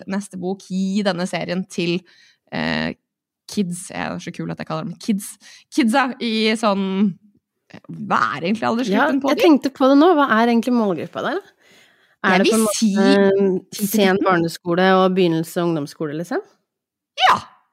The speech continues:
Speaker 1: Det, femte klasse og oppover. Altså, de
Speaker 2: Kanskje litt
Speaker 1: går jo
Speaker 2: avhengig av, eh, ja,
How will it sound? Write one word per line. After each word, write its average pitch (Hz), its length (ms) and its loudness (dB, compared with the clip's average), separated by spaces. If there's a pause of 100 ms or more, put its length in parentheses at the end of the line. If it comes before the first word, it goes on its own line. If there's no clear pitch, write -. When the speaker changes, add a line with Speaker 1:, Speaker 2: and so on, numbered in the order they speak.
(600)
Speaker 1:
Det, 220 200 0 (160)
femte 254 520 0
klasse 208 480 -2 (440)
og 202 340 0
oppover. 226 340 -2 (680)
Altså, 247 180 -2
de 233 60 4
Speaker 2:
Kanskje 233 180 4
litt 220 100 6
Speaker 1:
går 190 80 4
jo 214 120 4
Speaker 2:
avhengig 180 280 6
av, 185 320 4
eh, 190 400 2
ja, 202 120 -2